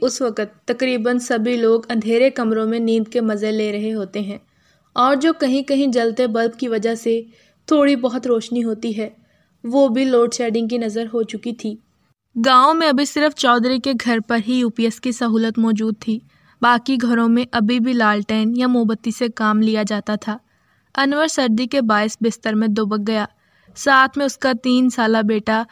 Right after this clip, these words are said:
मोहसिन उसकी बगल में घुसा कहानी सुनाने की जिद कर रहा था,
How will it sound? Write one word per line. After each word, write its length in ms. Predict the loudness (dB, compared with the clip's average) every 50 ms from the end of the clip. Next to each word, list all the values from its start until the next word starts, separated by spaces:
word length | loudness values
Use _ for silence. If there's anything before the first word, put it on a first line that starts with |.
| _ _ _ _ _ _ _
मोहसिन 460 | -2 0 0 -2 -2 -2 -2 -2 -2 -2 -6
उसकी 300 | -8 -8 -6 -4 -2 -2
बगल 320 | 0 0 0 0 0 0 0
में 140 | 0 0 0
घुसा 360 | 0 -2 -2 -2 -4 -4 -4 -6 _ _ _ _ _ _ _
कहानी 360 | -4 -2 0 2 0 0 0
सुनाने 380 | -4 -4 -2 -2 0 0 0 0
की 140 | 0 0 0
जिद 240 | 0 0 -2 -2 -2
कर 160 | -4 -4 -2
रहा 220 | 0 0 0 -2
था, 240 | -2 -2 -4 -4 -4